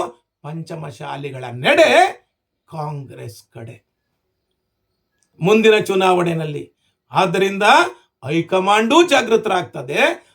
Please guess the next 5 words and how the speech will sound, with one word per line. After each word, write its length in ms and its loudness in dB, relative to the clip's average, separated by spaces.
ಪಕ್ಷದಲ್ಲಿರೋರು 960 2
ಜಾಗೃತರಾಗ್ತಾರೆ, 1300 -4
ಎಲ್ರೂ 440 -2
ಜಾಗೃತರಾಗ್ತಾರೆ. 1000 -14
ಸ್ನೇಹಿತರೆ, 840 2